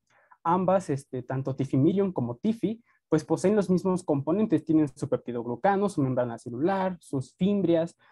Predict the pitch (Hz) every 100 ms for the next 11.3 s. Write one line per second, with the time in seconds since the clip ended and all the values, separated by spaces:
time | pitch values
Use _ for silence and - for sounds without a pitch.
0 | _ 190 208 202 165 143 139 139 131 160
1 | 151 139 - 175 175 190 226 - _ _
2 | _ - 208 220 196 185 - _ 240 233
3 | 214 190 175 175 175 185 190 156 143 139
4 | 165 156 - 165 160 _ 151 127 139 139
5 | 151 170 127 120 120 123 123 139 147 190
6 | 202 - _ _ _ - 160 185 185 180
7 | 180 - 165 156 135 147 143 160 135 127
8 | 165 165 160 131 120 151 165 - 180 220
9 | 170 - 135 135 156 165 135 135 147 -
10 | 151 135 - 202 202 165 151 139 127 -
11 | 190 190